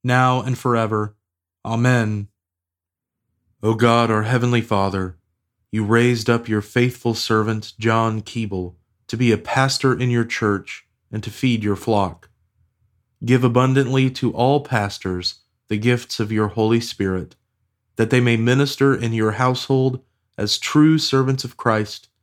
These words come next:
and stewards of your divine mysteries. Through Jesus Christ our Lord, who lives and reigns with you in the Holy Spirit,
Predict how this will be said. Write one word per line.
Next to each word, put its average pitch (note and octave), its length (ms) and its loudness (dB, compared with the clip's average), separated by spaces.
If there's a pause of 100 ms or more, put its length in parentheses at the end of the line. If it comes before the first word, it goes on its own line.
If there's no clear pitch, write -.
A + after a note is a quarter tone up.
(360)
and A2+ 160 -4
stewards G#2+ 560 2
of G#2+ 140 -4
your A2+ 180 4
divine A2 460 0
mysteries. F#2+ 640 -6 (920)
Through C3 420 4
Jesus A#2+ 400 0
Christ B2 420 0
our A2+ 160 2
Lord, F#2+ 420 -2 (460)
who A#2 160 4
lives B2 400 2
and A2+ 160 -2
reigns A2+ 380 0
with A2 200 -6
you A#2 300 2
in G#2+ 80 -4
the G2+ 120 -4
Holy A#2 280 0
Spirit, G#2+ 540 -4